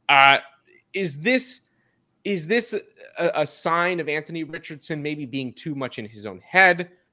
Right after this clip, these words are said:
Uh, is this, is this a physical thing? What, where,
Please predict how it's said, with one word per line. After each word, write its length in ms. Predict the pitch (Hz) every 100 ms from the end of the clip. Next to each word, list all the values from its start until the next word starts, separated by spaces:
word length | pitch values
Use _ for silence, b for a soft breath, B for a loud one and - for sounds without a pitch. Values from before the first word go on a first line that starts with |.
| _ 123
Uh, 300 | 120 110 107 -
is 200 | 123 120
this, 480 | 156 151 - - - -
is 180 | 139 117
this 160 | 113
a 60 | 104
physical 540 | - 220 202 214 196
thing? 460 | 175 - 175 170 151
What, 300 | 180 160 156
where, 460 | 190 202 202 190